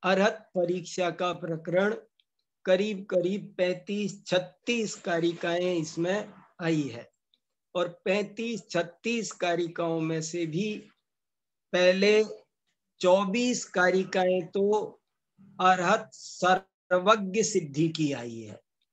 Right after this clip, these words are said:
फिर पांच छह कारिकाएं अरहत कर्म भूभृत भेतृत्व सिद्धि की आई है और फिर पांच छह कारिकाएं मोक्ष मार्ग नेतृत्व सिद्धि की आई।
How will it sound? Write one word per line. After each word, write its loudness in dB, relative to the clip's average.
फिर 2
पांच 4
छह 4
कारिकाएं 4
अरहत 2
कर्म 6
भूभृत 2
भेतृत्व 2
सिद्धि 0
की 0
आई -4
है -12
और -2
फिर 0
पांच 0
छह -2
कारिकाएं 0
मोक्ष 0
मार्ग -2
नेतृत्व 0
सिद्धि -2
की -8
आई। -8